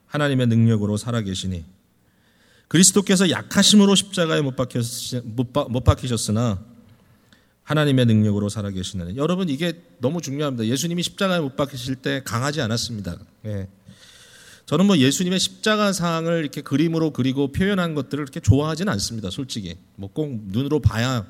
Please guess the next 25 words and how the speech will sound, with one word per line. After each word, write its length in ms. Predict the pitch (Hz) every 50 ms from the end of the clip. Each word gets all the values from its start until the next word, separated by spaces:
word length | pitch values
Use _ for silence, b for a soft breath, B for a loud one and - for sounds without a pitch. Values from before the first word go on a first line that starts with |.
| -
그게 140 | - - 117
느껴지는 460 | 104 104 104 - 139 123 117 110 107
건 140 | 107 120 123
아니니까요. 580 | 101 98 104 110 107 95 - - 90 85 92 101
근데 260 | 107 131 156 170 160 B B B B B B B B B B B B B B B _ -
혹시라도 500 | 214 - - 240 226 220 208 196 208 190
어떤 280 | 151 - - 185 175
분이 300 | 165 165 165 170 165 147
그림을 340 | - 147 147 156 156 156 151
그리면서 500 | 139 135 139 135 135 127 127 127 139 127
예수 240 | 113 123 131 - -
그리스도의 380 | - 151 147 131 - - 139 127
십자가의 460 | - - - - 175 165 160 151 135
달림을 580 | 123 107 107 113 110 110 127 143 131 101 92 95 - - _ _
당당하게 520 | - - 120 143 180 180 170 170 156 147
그렸다면, 640 | - 120 110 104 - - 104 92 87 90 92 85 87 - _ _ _ b b b b b b b b b b b b b _ _
당당하게 520 | - - 139 156 156 185 185 180 170 160 156
그리다 300 | - 143 139 135 147 135
못해 440 | 131 120 - - 135 123 120 117
십자가에 460 | 110 - - - 175 170 160 160 151 135
달린 340 | 131 123 117 120 120 107
예수님의 380 | 104 110 107 - 120 113 117 113
벗은 380 | 117 - 98 104 127 120 113 110
몸에 360 | 101 95 98 101 95 92 92 -
온갖 420 | 90 107 127 131 135 135 127 120